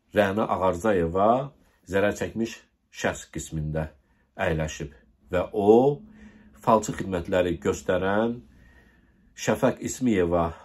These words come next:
adında bir şəxsə və onun qeyri-rəsmi həyat yoldaşı Ceyhun Zeynallıya toplamda iki il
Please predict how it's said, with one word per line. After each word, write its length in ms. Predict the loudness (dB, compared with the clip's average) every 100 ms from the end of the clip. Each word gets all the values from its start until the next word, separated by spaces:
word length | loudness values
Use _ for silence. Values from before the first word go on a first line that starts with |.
| -10
adında 420 | -4 -2 -2 -4 -4
bir 80 | -4
şəxsə 360 | -4 -6 -4 -2
və 80 | 0
onun 220 | -2 -2
qeyri-rəsmi 560 | -2 -2 -2 -4 -6 -4
həyat 320 | -2 -4 -4
yoldaşı 520 | -4 -2 -4 -6 -8
Ceyhun 320 | -4 -4 -4 -6
Zeynallıya 760 | -4 -2 -2 -2 0 2 4 2 0 _ -4
toplamda 580 | -4 -2 -2 -2 0 -2
iki 360 | -4 -4 -2
il 80 | -2